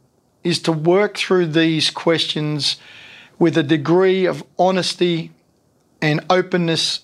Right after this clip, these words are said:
and authenticity and genuineness. Because if you do that, if you're prepared to spend time seriously investigating the answers to these questions,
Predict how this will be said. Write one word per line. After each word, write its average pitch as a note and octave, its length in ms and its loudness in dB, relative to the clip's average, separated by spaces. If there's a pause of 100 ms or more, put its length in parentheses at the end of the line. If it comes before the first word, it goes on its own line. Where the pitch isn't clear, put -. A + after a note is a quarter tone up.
and D3+ 140 -10 (220)
authenticity F3 840 0
and C#3+ 200 -4
genuineness. D#3+ 1160 0 (880)
Because F3+ 360 0
if F#3+ 160 0
you F#3 100 4
do G#3 360 0
that, D3 300 -2 (840)
if D3+ 100 -2
you're A3+ 160 4
prepared F3+ 500 0
to D#3 60 -6
spend E3+ 460 -2
time E3+ 400 0 (480)
seriously G3+ 760 0
investigating E3 960 0 (140)
the E3 220 0
answers F#3 400 0
to D#3+ 120 -6
these D#3+ 380 0
questions, D#3+ 680 -4